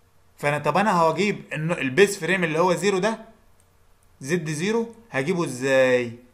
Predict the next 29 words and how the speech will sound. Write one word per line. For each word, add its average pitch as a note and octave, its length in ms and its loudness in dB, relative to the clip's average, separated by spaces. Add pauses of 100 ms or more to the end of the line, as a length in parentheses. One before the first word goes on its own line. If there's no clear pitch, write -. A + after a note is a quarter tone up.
(300)
يبقى C#3 180 2
أنا G3 100 2
مش C#3+ 140 -4
عارف C3+ 380 0
أوصف C#3+ 380 -6
لا D#3 80 -2
البيس F3 300 -4
فريم G#3 300 -2 (800)
ولا F3 220 4
عارف E3+ 280 2
أوصف F3+ 360 -2
مين؟ F3 380 -6 (460)
آخر F3+ 320 0
نقطة G3 240 -4
بتاعت D#3 220 -2
الإند F3 220 0
إفكتور، - 440 -4 (100)
اللي E3 140 6
أنا G3+ 200 4
أصلًا G#3 240 -2
الطريقة F#3 360 0
كلهم G#3 520 -4
أو C#3+ 160 0
كل G#3 220 2
حاجة G#3 220 0
معمولة F#3+ 280 0
عشان F#3+ 220 -2
تعمل F#3 260 0
إيه؟ G3 200 -2